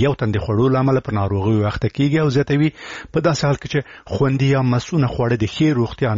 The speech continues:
نښه ده، نامسؤونه یا ناسالم خواړه یا غذا کولی شي ډېرې ناروغۍ رامنځته کړي. یوه مهمه ناروغي چې په افغانستان کې د خوړو د کمبود یا ناسالم غذایي سیستم په نتیجه کې رامنځته شوې، هغه په دې هیواد کې په خوارځواکۍ د په سلګونو زره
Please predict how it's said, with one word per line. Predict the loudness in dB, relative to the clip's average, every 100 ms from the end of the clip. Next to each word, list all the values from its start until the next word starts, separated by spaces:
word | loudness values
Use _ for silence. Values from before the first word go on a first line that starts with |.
| 0
نښه | 0 0
ده، | 2
نامسؤونه | 2 0 0 0 2 2
یا | 0 0
ناسالم | -2 -2 0 0 0
خواړه | 0 0 2
یا | 0 0
غذا | 0 -2 0
کولی | 2 2 0
شي | -4 -4 _ -4
ډېرې | 0 0 0 0
ناروغۍ | 0 0 0 0
رامنځته | 0 0 -2 -2
کړي. | 0 -2 _ _ _ -20 -16 -8 0
یوه | 2 2 2
مهمه | 2 2 2
ناروغي | 2 2 2 0 -2
چې | -2
په | -2
افغانستان | 0 0 0 -2
کې | -2 -2
د | -2
خوړو | 0 2 2 0
د | -2
کمبود | -2 0 0 0 -2 0 2
یا | 2
ناسالم | 2 0 0 0 2 0
غذایي | 0 0 0 0
سیستم | -2 -2 -2
په | 0
نتیجه | -2 -2 -4
کې | -2 0
رامنځته | 0 0 -2 0
شوې، | 0 0 -4 -18 -18 -2
هغه | 0 0 -2
په | 0
دې | 2 2
هیواد | 2 0
کې | -4 -6
په | -2
خوارځواکۍ | 0 0 0 0 0 0 -2 -4 -18 -6 0
د | 2 0 -2 -4
په | -4
سلګونو | 0 0 2 0 0
زره | -2